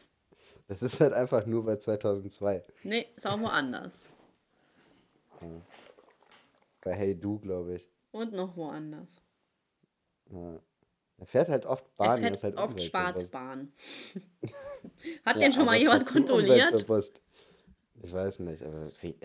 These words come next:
Speaker 1: als ob den das kratzt, <laughs> wenn er sp-, wenn er erwischt wird.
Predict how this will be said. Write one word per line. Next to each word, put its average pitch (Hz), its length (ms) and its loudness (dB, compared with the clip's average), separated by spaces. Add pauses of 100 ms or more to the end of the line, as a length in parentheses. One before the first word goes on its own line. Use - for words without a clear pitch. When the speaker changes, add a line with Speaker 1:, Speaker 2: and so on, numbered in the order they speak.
(120)
Speaker 1:
als - 140 -10
ob 101 160 -6
den 104 100 -2
das 90 240 -8
kratzt, - 300 -12
<laughs> 101 180 -4
wenn 196 80 4
er - 80 2
sp-, - 400 -8
wenn 101 140 -2
er 104 80 0
erwischt 98 420 -4
wird. 87 220 -10